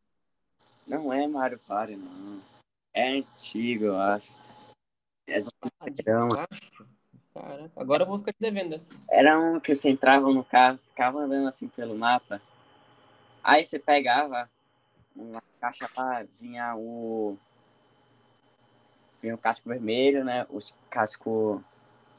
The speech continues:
Speaker 2: Hum, verde, vermelho, seguidor.
Speaker 1: Aí vinha uns itens aí.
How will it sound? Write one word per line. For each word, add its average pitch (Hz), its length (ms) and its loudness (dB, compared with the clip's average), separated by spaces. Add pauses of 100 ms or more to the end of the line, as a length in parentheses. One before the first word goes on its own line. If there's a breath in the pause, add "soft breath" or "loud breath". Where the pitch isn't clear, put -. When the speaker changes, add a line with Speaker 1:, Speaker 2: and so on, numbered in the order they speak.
Speaker 2:
Hum, 156 240 -2
verde, 139 480 2
vermelho, 127 560 -2
seguidor. 120 600 -6 (840)
Speaker 1:
Aí 135 280 2
vinha 143 640 0 (460)
uns 131 160 0
itens 139 240 2
aí. 135 240 2